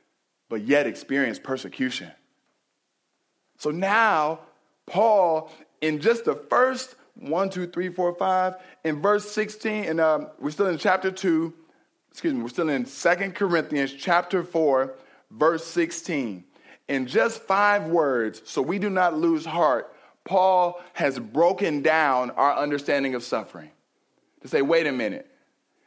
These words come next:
if you think suffering, if you think persecution is, is all your fault or is all somebody's fault, you're thinking another thing. And I want you to know it's not, so don't lose heart.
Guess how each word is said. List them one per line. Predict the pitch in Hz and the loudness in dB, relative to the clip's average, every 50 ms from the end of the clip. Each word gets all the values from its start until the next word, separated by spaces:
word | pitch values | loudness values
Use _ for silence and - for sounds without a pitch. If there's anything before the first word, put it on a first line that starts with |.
| _ _ _ | _ _ _
if | 120 120 98 | -8 -6 -4
you | 123 170 220 240 233 | -2 0 0 0 -2
think | 240 - 190 165 156 143 | -2 0 0 0 0 -2
suffering, | 139 - - - 202 190 190 185 190 - 147 131 131 127 | -6 -10 -2 0 2 2 2 2 0 -4 -4 -2 -2 -2
if | 143 139 | -2 -2
you | 175 220 | -2 -2
think | - - 202 180 175 - | -2 -2 -2 -2 -4 -2
persecution | - 202 196 196 196 - 135 - - 202 214 240 240 - 233 233 233 233 254 277 - - _ _ _ _ _ _ _ _ _ _ _ _ _ _ _ _ _ _ _ _ _ _ _ _ _ _ _ _ _ _ _ _ _ | 0 0 0 0 -2 -6 -6 -4 -4 -2 -2 -2 -2 -2 -2 -2 -2 -2 -4 -8 -14 -20 _ _ _ _ _ _ _ _ _ _ _ _ _ _ _ _ _ _ _ _ _ _ _ _ _ _ _ _ _ _ _ _ _
is, | 156 165 151 131 123 147 - | 0 0 0 0 -2 -2 0
is | 147 151 143 135 | 0 0 2 2
all | 156 175 185 190 | 4 4 4 4
your | 196 190 196 196 196 | 2 2 2 0 0
fault | 190 - 220 226 233 226 220 - - - - _ _ _ _ _ _ | 0 0 2 2 2 2 -2 -4 -8 -16 -20 _ _ _ _ _ _
or | - 127 | -2 -2
is | 131 123 | 0 2
all | 156 170 190 190 | 4 4 4 4
somebody's | 190 - 220 208 196 190 190 202 196 - | 2 0 0 2 2 2 2 0 -4 -2
fault, | - 220 226 233 220 - - - - - _ - | 0 2 2 2 2 0 -4 -10 -20 -20 _ -10
you're | 156 185 | -10 -4
thinking | - 180 151 127 127 113 | -4 -4 -2 -2 -2 -2
another | 107 110 131 139 147 151 | 0 0 0 2 2 0
thing. | 143 147 139 120 110 98 90 80 78 - _ _ _ _ _ _ _ _ _ _ _ _ | 0 -2 -4 -4 -4 -6 -8 -12 -18 -20 _ _ _ _ _ _ _ _ _ _ _ _
And | - 110 120 | -4 -2 0
I | 120 113 107 131 139 | 0 2 2 2 2
want | 151 156 156 156 175 | 2 0 -2 -2 -2
you | 185 | -2
to | 175 180 | -2 0
know | 185 185 175 165 | 2 2 2 2
it's | 160 160 160 | 2 0 0
not, | 196 202 190 175 143 117 | 2 2 4 4 2 0
so | - 127 | -2 0
don't | 120 123 127 135 | 0 2 2 2
lose | 147 160 170 175 | 2 2 2 2
heart. | 196 202 190 160 139 - - | 4 4 4 4 2 0 -4